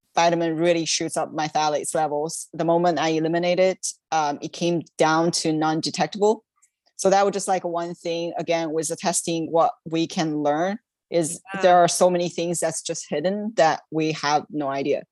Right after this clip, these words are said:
Speaker 2: And as you touched on earlier, so much of this is unregulated. We know the vitamin supplement industry, the
Speaker 1: Right.
Speaker 2: personal care,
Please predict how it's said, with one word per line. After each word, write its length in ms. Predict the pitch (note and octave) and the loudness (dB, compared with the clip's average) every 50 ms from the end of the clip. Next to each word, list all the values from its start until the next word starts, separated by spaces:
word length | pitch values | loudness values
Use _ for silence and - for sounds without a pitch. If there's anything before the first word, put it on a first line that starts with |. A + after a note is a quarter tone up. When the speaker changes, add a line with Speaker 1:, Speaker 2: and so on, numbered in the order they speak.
| _ _ _ _ _ _ _ _ - | _ _ _ _ _ _ _ _ -10
Speaker 2:
And 200 | A3+ A#3 A#3 A#3 | -6 -4 -2 -2
as 180 | A#3+ A#3 A#3 | -2 -4 -4
you 140 | A#3+ C4 C#4 | -6 -6 -6
touched 360 | C4+ C#4 A#3+ C4 C4 - - | -6 -6 -6 -6 -6 -6 -4
on 200 | C#4 A#3+ G#3+ G3 | -4 -4 -4 -4
earlier, 800 | - - G3 A3 B3 C4 A3+ G3+ F#3 F3+ F3 F3+ F3+ F3+ - - _ _ | -4 -4 -4 -2 0 0 0 2 2 2 2 0 0 -2 -4 -10 _ _
so 200 | - - - A#3+ | -12 -8 -4 -2
much 220 | A#3+ B3+ C4 C4 | -2 -2 -2 -2
of 100 | D4+ B3+ | -4 -6
this 180 | G#3 G#3 G#3 G#3 | -6 -6 -8 -8
is 100 | G3 - | -8 -8
unregulated. 840 | E3+ F#3 F#3 F3+ F#3+ G#3+ G3+ G3 F3+ E3+ E3 E3 E3 E3 E3 D#3+ - | -8 -6 -4 -4 -4 -4 -2 -2 -2 -2 -2 -2 -4 -4 -6 -6 -8
We 120 | F#3+ F#3 | -8 -4
know 320 | F#3+ F#3 F#3+ F#3+ F#3+ G3 G3 | -2 0 0 2 2 2 2
the 320 | G3 F#3 F#3 F3+ F3+ F3+ F3 | 0 -2 -2 -2 -2 -4 -4
vitamin 340 | F#3 F3+ F3+ F#3 F3+ F3+ G3 | -4 -4 -4 -4 -8 -8 -8
supplement 560 | - B3 A#3 A#3+ A#3 A3 A3 G#3+ G#3+ G#3 - | -8 -8 -6 -4 -4 -4 -2 -2 -4 -4 -6
industry, 960 | - G#3 G3+ G3+ G3+ G3+ - - G3 G3 F#3+ F#3+ F#3 F#3 F#3 F3 - - - _ _ _ _ _ | -6 -6 -6 -6 -6 -8 -8 -8 -6 -6 -6 -6 -6 -6 -6 -8 -8 -10 -14 _ _ _ _ _
the 160 | - G#3+ - F3 | -14 -10 -6 -6
Speaker 1:
Right. 160 | - - - | -6 -6 -6
Speaker 2:
personal 340 | - G#3 - - G3+ G3 G3 | -10 -16 -14 -10 -8 -8 -8
care, 680 | G3 - B3 G3+ G3+ G3+ G3+ G3+ G3+ G3+ G3 G#3 G#3 | -6 -4 -2 -2 0 2 2 2 2 2 0 -2 -8